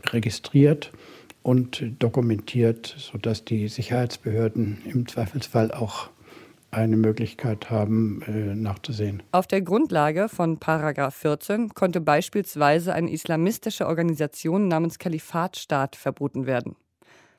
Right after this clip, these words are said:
Speaker 2: Zu solchen Zwecken sei der Paragraph daher durchaus sinnvoll, meint Tränhardt. Eine rechtliche Gleichstellung aller Vereine in Deutschland wäre für ihn nicht die richtige Lösung.
Speaker 1: Wir sind ja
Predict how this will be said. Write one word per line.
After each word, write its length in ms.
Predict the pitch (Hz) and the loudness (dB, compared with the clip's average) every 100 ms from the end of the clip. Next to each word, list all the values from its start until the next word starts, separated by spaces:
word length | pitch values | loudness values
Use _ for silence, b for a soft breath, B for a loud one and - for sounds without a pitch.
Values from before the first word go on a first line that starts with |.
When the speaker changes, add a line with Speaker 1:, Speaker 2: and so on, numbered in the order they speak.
| b | b
Speaker 2:
Zu 160 | - | -6
solchen 420 | 156 160 220 - 214 | 4 4 4 -2 -4
Zwecken 420 | - 156 - 190 | 0 0 2 2
sei 140 | 160 | 4
der 80 | 160 | 2
Paragraph 600 | - 156 143 - 143 165 | 0 -2 -2 2 2 2
daher 300 | - 143 151 | 0 0 -2
durchaus 640 | 139 175 214 - 156 160 | -2 -2 -2 0 -2 -2
sinnvoll, 540 | - 160 156 - 127 127 - | 0 2 2 2 -4 -2 -4
meint 220 | 135 139 | -4 -6
Tränhardt. 580 | - 143 139 - - - b b b b | -2 -2 -2 -10 -16 -20 b b b b
Eine 260 | - 165 151 | -2 0 2
rechtliche 480 | 160 240 - 156 151 | 0 0 -4 -4 -4
Gleichstellung 580 | 135 151 196 - 156 147 | 2 2 2 0 -2 0
aller 240 | - 185 214 | 0 2 2
Vereine 460 | - 147 180 147 | 0 2 2 2
in 80 | 135 | 0
Deutschland 440 | 131 127 156 165 b b b b | -2 -2 -2 -2 b b b b
wäre 240 | 165 151 | 0 0
für 140 | - - | 0 -6
ihn 340 | 156 196 254 - | -2 0 -2 -2
nicht 500 | 196 196 - - - | 2 2 2 -8 -6
die 40 | 151 | -2
richtige 400 | 147 - 143 147 | -2 -2 -2 2
Lösung. 380 | 139 143 127 113 | 4 2 0 0
Speaker 1:
Wir 220 | 113 107 | 2 4
sind 320 | 113 117 120 | 4 4 4
ja 240 | 120 113 | 4 6